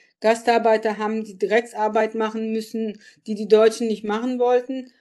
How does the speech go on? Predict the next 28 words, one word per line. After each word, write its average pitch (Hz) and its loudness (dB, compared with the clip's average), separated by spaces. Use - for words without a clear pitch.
Also 233 4
zum 233 -2
einen 277 8
gab's 247 6
ja 247 4
einen 233 0
Arbeitskräftebedarf. 233 0
Es 208 -10
gab 262 6
nicht 247 -2
so 247 0
viele 247 4
in 233 -2
Deutschland, 233 -2
die 233 -8
hätten 233 -8
alle 233 0
Arbeit 220 -2
machen 240 -6
können. 269 -6
Das 233 -4
heißt, 233 -8
deswegen 226 -6
hat 220 -8
man 240 -4
ja 226 -4
Leute 214 -2
gerufen. 233 -6